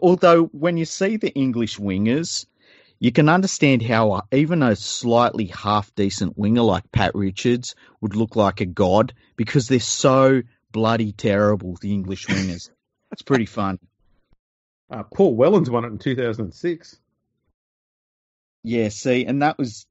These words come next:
Speaker 1: I mean, Paul Wellens, uh, as I've said to you, Andrew, my favourite joke was to put up a, a still image of Paul Wellens and say that's him, that's a video of him running,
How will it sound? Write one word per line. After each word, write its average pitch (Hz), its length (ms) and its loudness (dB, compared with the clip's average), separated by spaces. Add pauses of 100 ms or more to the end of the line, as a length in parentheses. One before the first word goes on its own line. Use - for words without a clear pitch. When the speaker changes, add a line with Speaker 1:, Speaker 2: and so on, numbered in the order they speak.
(140)
Speaker 1:
I 131 60 -2
mean, 131 220 0
Paul 139 340 0
Wellens, 101 420 0
uh, - 100 -8 (120)
as 110 200 -2
I've 92 100 -6
said - 220 -6
to 87 80 -10
you, 95 160 0
Andrew, 98 340 -2
my 113 220 2
favourite 104 440 0
joke 95 440 0 (500)
was 101 200 -4
to 110 80 -2
put - 200 0
up 98 180 2
a, 95 300 4 (120)
a 104 80 -4
still 98 300 -2
image 104 320 2
of 101 180 -4
Paul 92 220 0
Wellens 98 400 2
and 92 100 -2
say 95 300 2
that's 92 260 -2
him, 95 380 0 (160)
that's 95 260 -2
a 107 40 0
video 98 340 0
of 92 100 -2
him 92 240 0
running, 90 360 0